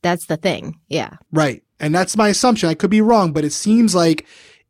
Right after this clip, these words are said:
Speaker 2: that Stacy and Susie, if they walked up that front porch, would have seen the broken light or at least stepped through it and maybe said something to Cheryl, and I think she would have cleaned it up. So it doesn't sound like that light was broken when they got there. Uh, unless you're gonna tell me there's another entry through the carport or whatever, but it,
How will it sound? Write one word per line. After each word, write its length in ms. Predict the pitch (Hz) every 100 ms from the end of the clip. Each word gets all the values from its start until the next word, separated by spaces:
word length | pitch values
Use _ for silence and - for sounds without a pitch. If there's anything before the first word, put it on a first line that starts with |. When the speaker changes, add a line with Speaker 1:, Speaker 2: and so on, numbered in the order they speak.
| _ _ _
Speaker 2:
that 260 | 143 151 -
Stacy 420 | - 214 220 220
and 140 | 175
Susie, 540 | - 220 214 160 156 - -
if 140 | 143
they 80 | 135
walked 320 | 131 175 -
up 100 | 170
that 160 | 160 135
front 240 | 180 147
porch, 320 | - 180 -
would 80 | 147
have 80 | 139
seen 220 | - 175
the 80 | 156
broken 340 | 135 127 139
light 160 | 127 131
or 220 | 139 135
at 80 | 131
least 180 | 160 -
stepped 280 | 165 170 -
through 180 | 127
it 180 | 123 - _ _ -
and 140 | 139
maybe 180 | 143 143
said 240 | - 147
something 280 | 147 139 135
to 60 | 127
Cheryl, 280 | - 151
and 100 | 135
I 60 | 123
think 180 | 139 135
she 160 | -
would 140 | 131 120
have 60 |
cleaned 200 | - 143
it 80 | 120
up. 240 | 120 - - _ - _
So 160 | - 156
it 80 | 143
doesn't 260 | 196 185
sound 380 | 165 190 175 170
like 140 | 156 156
that 180 | 139
light 160 | 143 143
was 120 | 135
broken 340 | 135 139 135 127
when 120 | 123
they 120 | 120
got 280 | 131 127 -
there. 280 | 117 101 _ _ _ _ _
Uh, 140 | 127 127
unless 280 | 143 160
you're 100 | 165
gonna 80 | 156
tell 180 | 147 156
me 80 | 151
there's 140 | 143
another 280 | 139 139 127
entry 360 | 151 156 - 151
through 140 | 147
the 100 | 123
carport 500 | - 156 147 - 151
or 60 | 139
whatever, 320 | 139 139 135
but 260 | 127 131 -
it, 100 | -